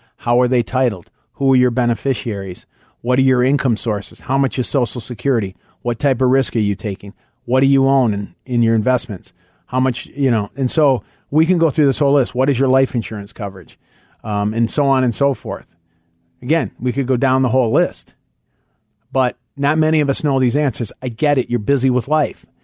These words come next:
but that's why you can't really take that next step.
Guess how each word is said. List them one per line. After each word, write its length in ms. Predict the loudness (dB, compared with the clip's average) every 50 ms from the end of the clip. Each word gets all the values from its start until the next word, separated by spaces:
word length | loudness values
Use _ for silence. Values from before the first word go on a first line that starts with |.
| _ _ _ _ _
but 140 | -8 -2 0
that's 280 | 2 2 2 2 0
why 460 | 0 2 2 4 4 2 2 0 -2 -4
you 160 | -6 -6 -6
can't 320 | -2 -2 0 0 0 0 0
really 260 | 0 2 2 2 0
take 280 | 0 0 0 0 0
that 200 | 0 -2 0 0
next 300 | 0 0 0 -2 -6 -10
step. 400 | -6 -2 -2 -2 -2 -4 -8 -16